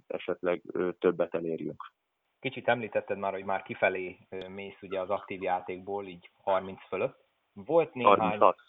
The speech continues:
Speaker 2: Nem akartam így konkrétan mondani.
Speaker 1: Semmi baj, nem sértődök meg.
Speaker 2: Szóval mik a tervek, hogyha abba hagyod? Mert Instagramon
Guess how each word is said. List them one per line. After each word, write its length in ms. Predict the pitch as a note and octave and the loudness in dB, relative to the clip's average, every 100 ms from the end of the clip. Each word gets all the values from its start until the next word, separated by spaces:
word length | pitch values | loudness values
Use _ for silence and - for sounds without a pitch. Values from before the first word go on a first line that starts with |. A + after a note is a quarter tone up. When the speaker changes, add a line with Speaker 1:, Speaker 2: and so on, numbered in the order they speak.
| _ | _
Speaker 2:
Nem 160 | - C#3+ | -2 2
akartam 360 | E3 E3 - A2 | 6 6 6 -4
így 100 | - | -4
konkrétan 500 | G#2 F#2+ F#2+ G2 G2 | -4 -2 -4 -2 -4
mondani. 460 | F#2+ F2+ F2+ A#2+ - - F#3 - | -4 -8 -10 -10 -14 0 0 6
Speaker 1:
Semmi 340 | F3+ G2 G2 | 6 8 8
baj, 180 | F#2+ F#2 | 8 8
nem 180 | G#2 G#2+ | 8 6
sértődök 580 | - A#2+ - G#2+ G2 - | 8 6 8 4 4 -2
meg. 180 | F2+ - - | -6 -6 2
Speaker 2:
Szóval 680 | B2 A#2+ B2 A#2+ B2 - _ - | 2 8 10 10 6 -4 _ -12
mik 340 | B2+ D3+ D3+ | -8 -6 2
a 100 | A3+ | 4
tervek, 380 | F3+ A2 G2+ G2 | 6 6 6 4
hogyha 340 | G#2 - G2+ | 0 0 6
abba 200 | G2 F#2+ | 6 6
hagyod? 320 | F#2 F#2 F#2+ F#2 | 4 4 2 -2
Mert 400 | F#2+ G2 G2 - | -2 0 0 -4
Instagramon 920 | B2 C#3 - A#2+ A2 G#2 G2+ G2+ | -8 -4 -2 0 0 -2 -6 -8